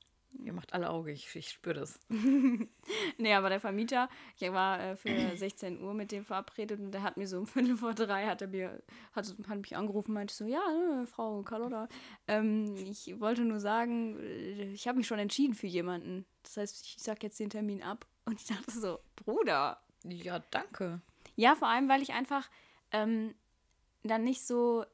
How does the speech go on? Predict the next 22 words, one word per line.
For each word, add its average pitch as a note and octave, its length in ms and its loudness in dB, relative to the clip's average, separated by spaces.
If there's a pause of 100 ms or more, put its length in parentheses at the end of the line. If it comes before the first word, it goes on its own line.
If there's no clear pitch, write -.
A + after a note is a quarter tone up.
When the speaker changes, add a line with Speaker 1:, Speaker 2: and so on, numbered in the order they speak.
(120)
Speaker 2:
das A3 220 -2
war C4+ 120 8
nicht C#4 180 0
so, A#3+ 120 -4 (260)
so, G#3+ 260 -6
so G3+ 80 -8
eine G#3 120 -4
befriedigende A#3 720 0
Situation, A3 720 0
dass G#3+ 200 -4
ich A3 140 -6
sagen A#3 260 2
konnte, A3+ 280 -6
„Okay, C4+ 320 -2 (240)
ich - 80 -4
hab's G3+ 140 -6
versucht, A3 580 2 (320)
ich A#3 140 -2
hab“, A3+ 260 2
<laughs> - 60 -2
oh, C4+ 120 6
Julia. D4 760 12